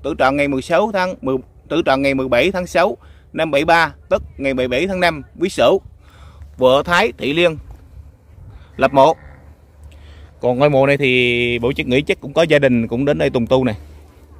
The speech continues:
Đây là phần mộ của, đây là phần mộ của bác, à, trung sĩ, à, Nhất này, Nguyễn Hữu, sinh năm một nghìn chín trăm ba mươi bảy, Cửu Lợi Tam Quan, Bình Định.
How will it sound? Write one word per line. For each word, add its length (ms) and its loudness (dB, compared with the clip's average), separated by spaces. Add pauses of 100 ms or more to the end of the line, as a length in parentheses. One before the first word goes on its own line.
(1000)
Đây 100 0
là 120 4
phần 160 -2
mộ 160 2
của, 600 2 (2250)
đây 160 2
là 100 6
phần 140 2
mộ 160 4
của 80 0
bác, 160 4
à, 140 4
trung 180 -2
sĩ, 260 -2
à, 300 0
Nhất 180 -4
này, 140 -4 (340)
Nguyễn 220 -2
Hữu, 260 2 (380)
sinh 180 -4
năm 120 2
một 60 0
nghìn 200 2
chín 160 -4
trăm 140 0
ba 120 4
mươi 100 0
bảy, 280 -2 (520)
Cửu 200 0
Lợi 200 4
Tam 220 0
Quan, 240 2
Bình 160 -2
Định. 200 0